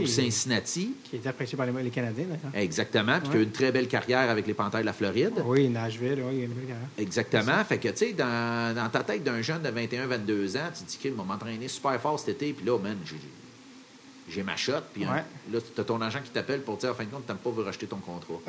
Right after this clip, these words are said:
Speaker 2: <laughs> Ouais.
Speaker 1: Fait que, tu sais,
Speaker 2: Bien
Speaker 1: t'as le,
Speaker 2: sûr.
Speaker 1: comme le dream qui est comme pété,
Speaker 2: Ouais.
Speaker 1: puis là, tu dis, gars, OK, ben, t'avales, puis tu dis, OK, bon, je vais aller jouer dans East Coast, mais je vais être le premier à une, tu sais, c'est, Toledo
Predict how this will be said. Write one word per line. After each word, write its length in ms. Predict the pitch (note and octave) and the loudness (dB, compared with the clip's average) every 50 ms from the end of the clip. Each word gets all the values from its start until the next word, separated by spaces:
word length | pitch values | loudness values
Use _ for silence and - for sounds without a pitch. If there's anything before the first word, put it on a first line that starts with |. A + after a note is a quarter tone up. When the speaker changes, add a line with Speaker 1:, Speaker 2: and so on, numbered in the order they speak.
| D3 A2+ - | -4 0 2
Speaker 2:
<laughs> 760 | F#3+ F3 A#2+ C#3 D3+ A#2 B2 D3 C#3+ - - - - - - | 2 2 2 2 0 0 -2 -4 -6 -8 -12 -14 -12 -6 -2
Ouais. 180 | C#3 B2+ A#2+ A#2 - | -2 -2 -2 0 0
Speaker 1:
Fait 100 | A2 F#2 | 0 0
que, 100 | - A2 | 2 2
tu 60 | G2+ | 6
sais, 80 | - B2 | 8 8
Speaker 2:
Bien 80 | - - | 8 10
Speaker 1:
t'as 80 | - A#2 | 8 8
le, 60 | A2 | 6
Speaker 2:
sûr. 60 | A#2 A2+ | 6 8
Speaker 1:
comme 200 | D#3+ D#3+ D#3+ D3 | 8 6 8 8
le 100 | C3 A#2 | 4 4
dream 340 | A2 C3+ D#3 F3 F#3+ F3 D3+ | 6 6 6 6 6 4 0
qui 280 | - B2 A2 G#2+ G#2+ | 0 0 0 0 0
est 20 | G2+ | 0
comme 340 | F#2 B2 A#2+ A#2+ A#2 A2+ A2 - | 2 2 2 2 0 -4 -2 4
pété, 440 | - C3 A2 - - D3 E3+ G#3+ A#3 - | 6 4 6 6 6 6 6 6 4 2
Speaker 2:
Ouais. 240 | D3+ C#3 C#3+ D3+ D#3+ - - | 0 2 2 0 -2 -4 -4
Speaker 1:
puis 80 | - C3+ | 2 4
là, 100 | E3+ D#3+ | 4 4
tu 140 | D#3+ - A#2 | 4 0 -4
dis, 200 | A2 B2+ D3+ C#3 | -2 -2 -2 2
gars, 260 | A2 A#2+ A2+ F#2+ - - - F#2+ | 4 4 4 4 2 -2 -4 -2
OK, 220 | G#2+ A2 - - C#3 C#3 D3+ E3 E3 C3 | -2 0 4 6 8 8 8 8 6 4
ben, 400 | A2 G2 G2+ G#2+ A#2+ B2+ C3+ - | 2 0 0 2 2 2 0 2
t'avales, 680 | - B2 G#2 G2+ G2 A2+ C3+ D#3 F3 F3+ D#3+ D3 B2+ - - | 2 2 0 2 4 6 8 8 6 6 2 0 -2 -4 -6
puis 80 | - - | -10 -12
tu 140 | - - G2 | -10 -10 -6
dis, 200 | F#2+ A#2+ B2+ A2 | -2 0 2 4
OK, 260 | - C#3 C3+ - D3+ C3+ A2 F2 | 4 4 4 4 4 2 2 2
bon, 160 | F#2+ F#2 - - | 0 -2 -4 -4
je 40 | G2 | -4
vais 60 | G2+ | -2
aller 80 | G#2+ A#2+ | -2 2
jouer 140 | B2+ F#3 A3 | 2 2 2
dans 80 | G3+ | 2
East 220 | D#3 B2 A2+ - - | 0 -2 -2 -2 0
Coast, 280 | C3 D3 F3 G3 - - | 2 2 2 2 0 -2
mais 160 | A#2 A2 - - - - - - - - - - - - - - | -4 -4 -4 -6 -10 -18 -20 -20 -20 -20 -20 -20 -20 -20 -10 -4
je 60 | - | -2
vais 60 | A2+ A2 | 0 2
être 80 | - | 2
le 60 | C#3+ | 0
premier 340 | B2 - F3+ F3 F#3+ G#3 G#3+ | 0 2 -2 -2 -2 -2 -4
à 40 | F#3 | -4
une, 120 | C#3+ B2+ A2 - - - - - - - - - - | -4 -6 -8 -10 -12 -16 -18 -20 -20 -20 -20 -6 2
tu 140 | - - F3 | 6 6 6
sais, 60 | D#3+ | 6
c'est, 260 | - C3 A2+ G#2 F#2+ - - - - - - - - - - - - - | 4 0 0 0 0 -4 -8 -14 -14 -16 -18 -20 -20 -18 -18 -16 -2 6
Toledo 640 | - C#3+ C#3 D#3 E3+ D#3 B2+ B2 D3 D#3+ F3+ G3 | 8 8 8 8 4 2 6 8 8 8 8 6